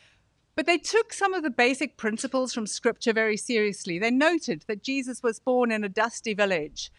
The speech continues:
and he, the first people who announced his birth were shepherds, who were just undesirable people who lived out in the fields. They had no value, no standing, no status.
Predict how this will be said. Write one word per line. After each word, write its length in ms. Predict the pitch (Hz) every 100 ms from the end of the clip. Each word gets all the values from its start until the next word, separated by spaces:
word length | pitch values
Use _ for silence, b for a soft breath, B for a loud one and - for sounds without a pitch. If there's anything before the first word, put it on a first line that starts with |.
| b b b
and 160 | - 233
he, 240 | 262 247 -
the 100 | 247
first 360 | 247 330 311 -
people 260 | 285 262
who 60 | 240
announced 400 | 247 240 262 262
his 100 | 247
birth 260 | - 254 247
were 100 | 247
shepherds, 680 | - 302 294 - 180 151 -
who 120 | 208
were 80 | 196
just 220 | 254 - _ _ _ _ _ _ _ _ _ _ -
undesirable 760 | 254 269 226 220 254 254 226
people 380 | 220 247 254 202
who 100 | 196
lived 300 | 208 233 208
out 300 | 214 220 214
in 100 | 190
the 80 | 190
fields. 640 | - 247 247 202 180 - B B -
They 80 | 226
had 180 | 247 233
no 160 | 240
value, 540 | 196 214 233 247 226 214
no 240 | 196 190
standing, 760 | 196 - - 233 247 233 226 208
no 220 | 190 185
status. 760 | - - 247 240 254 247 -